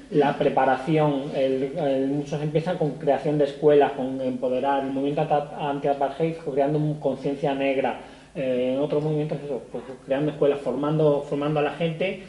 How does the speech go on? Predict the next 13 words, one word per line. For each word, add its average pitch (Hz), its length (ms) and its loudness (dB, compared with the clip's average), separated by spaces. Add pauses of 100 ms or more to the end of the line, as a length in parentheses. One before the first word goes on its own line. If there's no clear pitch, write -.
(340)
eh, 120 380 2
cómo, 139 400 2
cómo 147 200 0
van 143 140 0
consiguiendo 139 460 -4
luego 143 420 4
poco 139 160 0
a - 100 -4
poco 151 380 0
esa, 143 400 -6
esas 139 240 -8
alianzas, 117 960 -8 (720)
ah, 104 320 -12